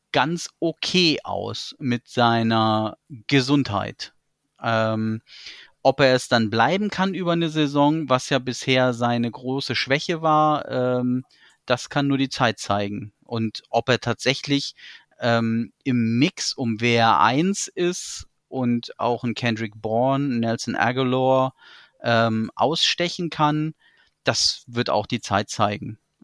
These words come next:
Ähm, vielleicht auch, ähm, also ich glaube, wir geben das zweitmeiste Geld der Liga, äh, für Passempfänger aus. Ähm, also so viel zu, zu Receiving Core.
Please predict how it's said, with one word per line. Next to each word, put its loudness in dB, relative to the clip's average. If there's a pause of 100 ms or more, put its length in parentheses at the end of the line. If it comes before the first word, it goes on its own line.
(120)
Ähm, -8 (260)
vielleicht -2
auch, 2
ähm, 0 (480)
also 0 (600)
ich -12
glaube, 0
wir 2
geben -2
das -6
zweitmeiste -2
Geld 0 (140)
der 0
Liga, -2
äh, -2
für -4
Passempfänger -2
aus. -10 (960)
Ähm, 0
also -2
so 0
viel 4
zu, 0
zu -2
Receiving 0
Core. -2